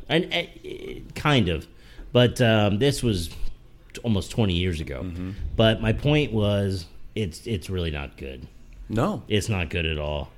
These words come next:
Speaker 1: And I, and I think, honestly, casual sex could even be worse than actually trying to have a relationship, because sometimes if you're in a relationship with somebody and it doesn't work out and you both are in agreement and you're both adults about it,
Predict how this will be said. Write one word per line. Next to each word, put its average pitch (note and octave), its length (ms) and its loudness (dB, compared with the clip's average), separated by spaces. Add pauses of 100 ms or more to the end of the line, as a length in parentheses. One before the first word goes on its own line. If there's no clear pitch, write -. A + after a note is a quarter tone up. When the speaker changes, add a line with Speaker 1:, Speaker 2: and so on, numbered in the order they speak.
(720)
Speaker 1:
And C#3 140 6
I, D3+ 80 4
and D#3 140 6
I D#3+ 140 8
think, D#3+ 260 4
honestly, B2+ 400 2
casual B2 420 2
sex - 600 -2 (680)
could A#2+ 180 4
even A2 340 6
be G2+ 120 2
worse F#2+ 380 2
than G2+ 160 0
actually G2 340 -2
trying G#2 220 -2
to F2 60 -2
have G2 260 0
a G2+ 60 0
relationship, E2 720 -2
because F#2 380 -4 (400)
sometimes F3 640 2
if B2 180 4
you're A#2 140 4
in C#3 100 4
a C#3+ 60 2
relationship A2+ 720 0
with F2 100 -2
somebody E2+ 520 -2 (360)
and G2+ 80 2
it F#2+ 100 2
doesn't G#2 300 2
work F#2 220 0
out F#2 280 0 (120)
and G2+ 140 0
you F#2 60 2
both G2 300 0
are F#2+ 120 2
in F2+ 80 0
agreement F#2 600 -2
and E2+ 200 -2
you're F2 100 -2
both F2+ 260 0
adults F2+ 400 -4
about D2 280 -4
it, D2 100 -6